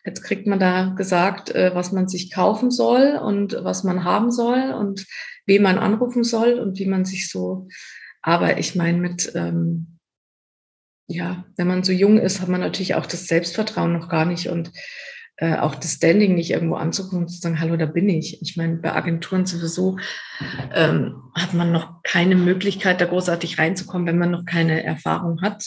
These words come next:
Ähm, deswegen war ich da schon erstmal ein bisschen, ähm, ja, ängstlich, wie das jetzt so weitergeht, wusste aber, dass ich, also ich hätte sonst einfach beim Friseur weitergearbeitet und hätte einfach nebenbei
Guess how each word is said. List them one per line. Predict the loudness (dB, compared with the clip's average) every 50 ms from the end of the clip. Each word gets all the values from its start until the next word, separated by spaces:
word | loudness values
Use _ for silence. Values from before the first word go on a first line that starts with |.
| -8 -4
Ähm, | -2 0 0 0 0 -2 -4 -8 -12 -16 -18 -20 -20 -20 -20 -20 -20 _ -6
deswegen | -6 -2 0 2 4 6 6
war | 6 6
ich | 6 6
da | 4 4 4
schon | 6 6 6 6 6 6 6 4 6 6 6 6 6 4 2
erstmal | 0 2 2 2 2 0 -2 -2 -2 -2 0 -2
ein | -4 -6 -4
bisschen, | -6 -8 -8 -6 -2 0 2 2 4 2 2 0 0 -2 -2
ähm, | -2 0 0 0 0 0 0 -2 -2 -4 -6 -10 _ _ _ _ _ _
ja, | -2 0 2 4 4 2 2 0 0 2
ängstlich, | 4 4 4 4 0 2 4 4 4 4 4 2
wie | 2 2
das | 2 2 0 -2
jetzt | -4 -4 -4
so | -2 0
weitergeht, | 2 2 2 0 0 0 0 -2 -2 -4 -6 -10 -12 -12 -12 -12 -12 -12 -4
wusste | -2 -2 0 2 4 4 6
aber, | 6 6 6
dass | 6 4 4 2
ich, | 0 -2 -2 -4 -6 -10 -16 _ _
also | -2 0 2
ich | 0 2 2
hätte | 2 2 4 4 2 4
sonst | 4 4 2 2 2 0 0
einfach | 0 0 -2 -2
beim | -4 -4
Friseur | -2 -2 0 2 2 4
weitergearbeitet | 4 4 2 2 2 2 2 2 2 2 2 0 0 -2 -2
und | -2 -2
hätte | -2 -4 -4 -4 -2
einfach | -2 -2 -2 -2 -2 -2
nebenbei | 0 0 0 0 2 2 4 4 4 2 0